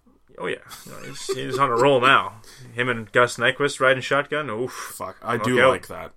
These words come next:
Speaker 1: Yeah.
Speaker 2: That is nice.
Speaker 1: That's a
Speaker 2: Yeah, I don't know. So, someone's gotta go in San Jose. And
Speaker 1: I think it's Pavelski for sure.
Speaker 2: I, I, I think Nyquist is gonna leave.
Speaker 1: Hmm.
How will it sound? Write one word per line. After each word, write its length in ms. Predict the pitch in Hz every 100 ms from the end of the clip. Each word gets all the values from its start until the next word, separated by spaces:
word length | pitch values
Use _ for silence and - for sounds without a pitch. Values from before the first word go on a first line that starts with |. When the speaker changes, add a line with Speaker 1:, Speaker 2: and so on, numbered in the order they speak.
| _
Speaker 1:
Yeah. 220 | 104 98 95 -
Speaker 2:
That 160 | 92
is 160 | 92 87
nice. 320 | 85 85 -
Speaker 1:
That's 220 | - -
a 40 | - - _
Speaker 2:
Yeah, 160 | 131 135
I 40 |
don't 120 | 147 156
know. 120 | 147
So, 260 | - 151 147
someone's 360 | - 175 185
gotta 200 | - 151
go 180 | 135 135
in 100 | 131
San 220 | 127 123
Jose. 380 | 120 113 107 104 _ _
And 360 | 113 117 110 110
Speaker 1:
I 60 | 123
think 100 | 123
it's 60 |
Pavelski 480 | - 117 117 - 131
for 140 | 120 110
sure. 340 | - 113 127 _ _
Speaker 2:
I, 180 | 127 151
I, 280 | - 151 175 -
I 160 | - 156
think 300 | 175 196 196
Nyquist 460 | 190 196 185 151 135
is 120 | 117
gonna 200 | 123 107
leave. 280 | 98 92 - _
Speaker 1:
Hmm. 160 | - 135